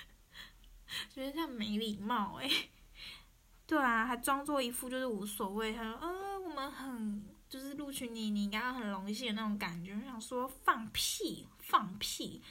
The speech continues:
大家领的时薪都一样，我干嘛不去我自己家里附近的饮料店摇饮料就好，还要去那边打工？OK 啊，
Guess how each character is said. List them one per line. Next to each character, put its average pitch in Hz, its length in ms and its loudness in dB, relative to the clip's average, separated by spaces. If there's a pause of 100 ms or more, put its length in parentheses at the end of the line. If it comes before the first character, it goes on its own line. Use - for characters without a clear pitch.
(160)
大 339 100 0
家 330 120 4
领 269 120 0
的 208 80 2
时 - 240 0
薪 233 200 -4
都 220 200 0
一 160 60 -4
样， 220 180 2
我 202 60 -2
干 262 100 0
嘛 220 60 0
不 202 120 -2
去 214 140 -4
我 185 60 -2
自 196 140 -6
己 202 80 -4
家 202 260 -2
里 190 100 -2
附 214 160 -8
近 208 160 -2
的 202 60 2
饮 208 140 -6
料 190 120 -6
店 208 140 0
摇 202 160 -2
饮 165 140 -6
料 165 120 -6
就 196 160 -6
好， 202 160 -4
还 170 140 -4
要 196 60 -2
去 208 160 -4
那 185 80 -4
边 190 160 -8
打 - 240 0 (100)
工？ 208 280 -8 (520)
OK 370 320 4
啊， 254 440 6